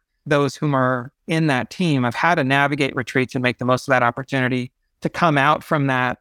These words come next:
experience stronger, more cohesive, and have fun. Because as we know, working remote, it can feel very isolating, whether it's by choice or forced, and coming together, it really requires a,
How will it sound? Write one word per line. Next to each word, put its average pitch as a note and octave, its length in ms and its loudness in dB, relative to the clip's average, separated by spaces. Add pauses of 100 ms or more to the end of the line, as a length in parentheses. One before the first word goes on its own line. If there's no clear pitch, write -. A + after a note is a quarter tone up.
experience C#3 580 -2
stronger, C3 560 0
more B2+ 200 0
cohesive, B2+ 880 -2 (440)
and E3+ 380 -2
have E3+ 220 0
fun. - 400 0 (160)
Because D3 480 -2
as C#3+ 200 -2
we D3 100 2
know, D3 220 4
working C#3+ 340 0
remote, C#3 400 2
it C#3 80 -10
can C#3+ 100 -8
feel C#3 180 -2
very C3 280 0
isolating, D#3+ 720 0
whether C#3 320 2
it's C3 100 -6
by C3 180 2
choice D3 540 -2
or C3 240 -2 (100)
forced, - 600 -4 (380)
and C#3+ 160 0
coming E3 300 0
together, D3 640 0 (160)
it D3+ 140 -2 (160)
really D#3+ 260 2
requires D3 580 2
a, C3 280 0